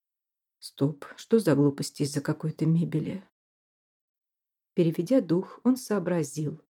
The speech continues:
что новый стеллаж закрывает теперь кнопку звонка. Он огляделся, ища какую-нибудь замену, и поморщился. Если уж что-то менять, так эти идиотские обои.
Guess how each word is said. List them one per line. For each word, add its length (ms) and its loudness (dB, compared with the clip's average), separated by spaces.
что 220 2
новый 260 6
стеллаж 720 0
закрывает 580 2
теперь 280 0
кнопку 400 0
звонка. 680 -2
Он 160 8
огляделся, 680 0
ища 300 -4
какую-нибудь 680 0
замену, 680 0
и 120 0
поморщился. 1000 -4
Если 360 2
уж 100 6
что-то 320 0
менять, 680 6
так 180 -4
эти 220 2
идиотские 680 2
обои. 500 0